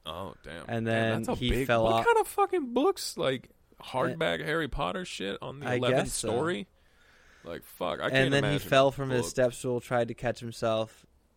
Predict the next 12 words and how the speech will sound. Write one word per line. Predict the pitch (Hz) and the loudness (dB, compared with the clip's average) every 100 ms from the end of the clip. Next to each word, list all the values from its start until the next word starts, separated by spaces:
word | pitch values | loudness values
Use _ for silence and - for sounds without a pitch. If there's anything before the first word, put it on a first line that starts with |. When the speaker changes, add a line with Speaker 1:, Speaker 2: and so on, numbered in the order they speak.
| _ _ | _ _
Speaker 1:
So | - 123 117 | -8 0 2
he | 127 | 4
was | |
Speaker 2:
landed | 135 143 139 139 | 6 6 6 6
on | 139 | 6
a, | 127 | 4
Speaker 1:
stupid. | - - | 0 -10
Speaker 2:
landed | - 131 131 131 | -6 -2 -2 0
on | 131 120 | 0 -2
a | |
corner, | 117 - 123 120 117 120 _ _ _ _ _ _ _ _ _ - | -4 -4 -2 -2 -4 -6 _ _ _ _ _ _ _ _ _ -20
uh, | - 110 113 113 113 110 107 87 | -6 -2 0 2 2 0 0 -4